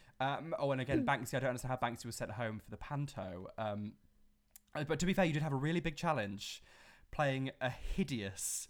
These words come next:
Speaker 1: <laughs> rotten villain. And there was, there was, there was more to it than that. Like,
Speaker 2: Yeah.
Speaker 1: ha-, the odds were against you, Banksy.
Speaker 2: <laughs> That's good. I
Speaker 1: Um,
Speaker 2: think you would have been g-, lots of people saying they wish they'd seen a Kate roast.
Speaker 1: Yes, there was a bit where I was gonna do,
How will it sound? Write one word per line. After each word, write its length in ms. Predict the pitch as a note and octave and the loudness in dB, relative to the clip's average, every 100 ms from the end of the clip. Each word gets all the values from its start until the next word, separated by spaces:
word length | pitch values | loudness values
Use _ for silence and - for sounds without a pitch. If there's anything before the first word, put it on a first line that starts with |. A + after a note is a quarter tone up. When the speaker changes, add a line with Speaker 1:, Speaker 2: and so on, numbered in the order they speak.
| - | -12
Speaker 1:
<laughs> 100 | - | -8
rotten 720 | A#2 A#2+ D#3 C#3+ - E3+ D3 | -4 2 2 2 0 0 0
villain. 480 | A#2+ C#3+ B2+ F#2+ G#2 - - - - - - _ _ _ _ _ _ _ _ _ _ _ _ _ _ _ - _ _ | 0 0 0 -2 -4 -6 -10 -20 -18 -20 -20 _ _ _ _ _ _ _ _ _ _ _ _ _ _ _ -20 _ _
And 120 | C3+ | 4
there 160 | C3+ B2 | 6 4
was, 180 | A2+ G#2+ | 0 -2
there 120 | A2 | -6
was, 120 | A2 - | -6 -6
there 220 | B2+ A2+ | -4 -4
was 140 | A2+ | -6
more 200 | G#2+ F#2 C#3 | -6 -8 -10
to 60 | G2 | -12
it 140 | - | -12
than 100 | G2+ | -8
that. 160 | F#2 - | -6 -4
Like, 140 | F#2+ - - | -6 -8 -6
Speaker 2:
Yeah. 100 | G2+ - - - - - | -6 -6 -14 -18 -16 0
Speaker 1:
ha-, 160 | G3+ - | 0 4
the 100 | G3+ | 10
odds 300 | B3+ F#3+ C#3 | 10 10 6
were 120 | C3 | 4
against 520 | C3+ G#3 D4 D4 - | 10 12 12 12 4
you, 80 | D#3 | 6
Banksy. 600 | B2+ F#3 C4+ - - F3+ - - | 8 6 6 2 2 2 -2 -8
Speaker 2:
<laughs> 200 | - - | -20 4
That's 320 | A#3+ B3+ C4 | 10 12 12
good. 520 | C4 B3+ B3 B3 - D4+ - - - - - - - - - - A4 - | 12 12 12 10 8 4 0 -20 -20 -20 -18 -16 -16 -18 -20 -8 -4 2
I 80 | C#5 | 4
Speaker 1:
Um, 60 | G4+ | 4
Speaker 2:
think 140 | C4 | 4
you 60 | B3+ | 6
would 100 | A#3 | 4
have 40 | |
been 120 | A#3 | 2
g-, 60 | - - | -2 -2
lots 220 | A#3 - | -2 0
of 40 | |
people 180 | B3 A#3 | -2 0
saying 200 | A#3 G#3 | 0 2
they 60 | G3+ | 2
wish 160 | G#3 | 2
they'd 160 | - G3 | 2 0
seen 140 | G#3+ | 0
a 40 | F#3+ | 0
Kate 260 | - F3 | 0 0
roast. 400 | D#3+ F#3 D4+ - | 0 -2 -2 -4
Speaker 1:
Yes, 280 | C#3 A#2+ G#2+ | -2 0 0
there 100 | D3 | 2
was 80 | D#3 | 2
a 60 | D#3 | 2
bit 240 | G#3 - | 0 2
where 120 | F#3 | 4
I 40 | F3+ | 2
was 120 | E3+ | 0
gonna 180 | F3 C#3 | -4 -4
do, 480 | D#3 D3 C#3+ C3+ | -4 -2 -2 -2